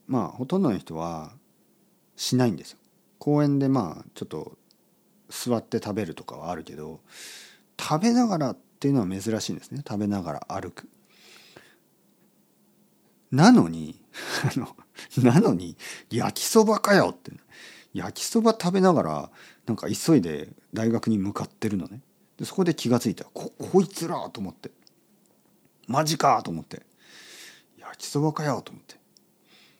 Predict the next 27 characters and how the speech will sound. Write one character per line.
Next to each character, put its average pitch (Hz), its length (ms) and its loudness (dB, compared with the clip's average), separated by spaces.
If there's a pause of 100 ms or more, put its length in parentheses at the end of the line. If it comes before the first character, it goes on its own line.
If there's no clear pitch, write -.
(600)
で 113 140 0
ね、 160 260 2 (100)
ま 117 140 2
あ、 80 120 -6 (380)
そ - 200 0
れ 403 80 2
だ 440 100 2
っ - 20 -8
た - 140 -6
ら 104 180 0
た - 120 -2
だ 123 120 4
の 92 80 -2
面 107 160 0
白 127 200 2
い 92 40 2
話 85 360 -8
っ - 20 -6 (600)
て 87 80 -6
い 85 40 -6
う - 20 -14
感 92 220 -6
じ 87 100 -8
で 90 60 -8
す - 80 -14
け 78 120 -14
ど、 69 160 -12